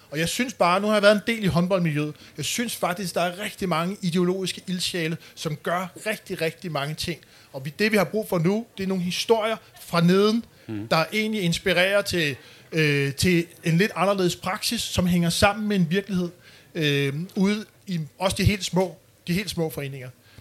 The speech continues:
Speaker 1: Og jeg, jeg tænker, at, at når jeg så egentlig bare siger det med, at trænerne, de er dygtige. Jeg synes, jeg oplever rigtig mange dygtige håndboldtrænere. Jeg synes, jeg oplever rigtig mange teams omkring, øh, trænere, som jo vil, rigtig gerne vil det her.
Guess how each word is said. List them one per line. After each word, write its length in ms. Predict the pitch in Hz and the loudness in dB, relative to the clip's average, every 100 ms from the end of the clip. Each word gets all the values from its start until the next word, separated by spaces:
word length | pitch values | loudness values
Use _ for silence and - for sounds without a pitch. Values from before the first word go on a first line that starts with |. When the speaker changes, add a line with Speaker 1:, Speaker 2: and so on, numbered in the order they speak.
| - - | -20 -6
Speaker 1:
Og 140 | 160 | 2
jeg, 280 | 160 151 147 | 4 4 4
jeg 140 | 151 156 | 0 2
tænker, 300 | 208 247 254 | 4 6 4
at, 180 | 147 143 - _ - - | 2 -2 -4 _ -16 -8
at 100 | 160 | -2
når 100 | 170 | 2
jeg 100 | 165 | 2
så 80 | 196 | 0
egentlig 200 | 226 196 | 0 0
bare 140 | 185 | 2
siger 280 | - - 247 | 2 2 0
det 160 | 208 165 | 0 2
med, 120 | 165 | 4
at 100 | 165 | 2
trænerne, 380 | - 185 214 185 | 0 -4 -4 -6
de 40 | |
er 40 | 220 - | -10 -6
dygtige. 340 | 247 - 208 - - | -8 -6 -12 -12 -8
Jeg 80 | 175 | -6
synes, 160 | 214 | -4
jeg 80 | 226 226 | -4 -4
oplever 420 | 196 214 214 202 | -4 0 0 0
rigtig 200 | 226 - 180 | -4 -4 -2
mange 180 | 180 175 | -2 -2
dygtige 300 | 208 - 208 | -6 -4 -2
håndboldtrænere. 500 | 185 202 196 190 185 - - - | 0 -2 -2 -2 -2 -6 -14 -8
Jeg 100 | 170 | -4
synes, 200 | - 185 | -2 2
jeg 80 | 196 | 2
oplever 380 | 180 190 190 | 2 2 2
rigtig 220 | 233 - 185 | -2 -4 -2
mange 260 | 165 196 - | -2 -2 0
teams 580 | - 208 226 240 - - | 0 0 -2 -4 -6 -4
omkring, 360 | 165 175 208 196 - - - 175 | -2 0 0 -2 -16 -20 -14 -4
øh, 260 | 151 143 | -2 2
trænere, 380 | - 175 190 196 | 2 2 2 -4
som 200 | 170 175 - | -6 -8 -8
jo 160 | 175 185 | -8 -6
vil, 100 | 240 240 | -6 -6
rigtig 240 | 196 208 185 | -8 -6 -2
gerne 240 | 175 180 | 0 0
vil 100 | 185 | -4
det 80 | 170 | -2
her. 160 | 180 | -4